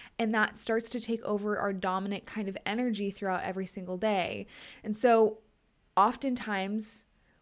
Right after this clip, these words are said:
if something like that is happening at work, there's another area of your life that's happening <laughs> where you're really killing it. Like, let's say the work example is you right now.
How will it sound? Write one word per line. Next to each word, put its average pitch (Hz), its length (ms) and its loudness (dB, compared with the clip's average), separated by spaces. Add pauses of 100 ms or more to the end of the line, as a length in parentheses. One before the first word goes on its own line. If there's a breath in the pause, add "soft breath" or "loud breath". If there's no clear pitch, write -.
(140)
if 226 200 4
something 277 340 0
like 220 160 2
that 214 180 0
is 196 120 -4
happening 208 440 -2
at 180 120 -8
work, 202 480 -4 (460 soft breath)
there's 285 180 8
another 262 500 0
area 240 440 2
of 214 80 0
your 202 120 2
life 190 360 0
that's 208 220 -6
happening 262 720 -2 (180 loud breath)
<laughs> - 180 -20
where 240 140 6
you're 262 260 4
really 233 460 2
killing 208 480 -4
it. - 180 -10 (360 loud breath)
Like, 214 260 2 (320)
let's 226 380 2
say 247 200 2
the 220 160 4
work 226 440 2
example 214 600 2
is 202 400 0
you 214 460 2
right 190 280 4
now. 180 360 0